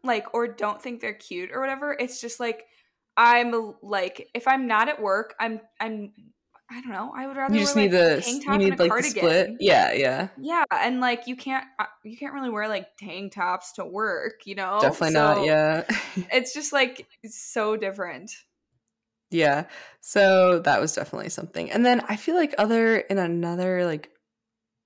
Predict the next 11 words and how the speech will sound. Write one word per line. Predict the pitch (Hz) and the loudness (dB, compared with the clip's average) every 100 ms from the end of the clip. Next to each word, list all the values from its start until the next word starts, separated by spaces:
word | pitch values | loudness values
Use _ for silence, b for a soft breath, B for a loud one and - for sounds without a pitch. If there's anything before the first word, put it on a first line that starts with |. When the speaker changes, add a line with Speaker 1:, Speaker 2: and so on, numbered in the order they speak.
| _ - - _ | _ -20 -20 _
Speaker 2:
part | - 180 175 | -6 0 0
of | 170 _ | -2 _
the | 160 | -8
professional | 160 - 170 180 156 | -8 -6 -4 -2 -2
aspect, | 165 - 185 - | -4 -2 -4 0
I | 240 | 0
don't | 381 | 4
know, | 269 | 4
I | 165 | 2
feel | 196 - 320 | 0 2 4
like | 320 302 | 2 0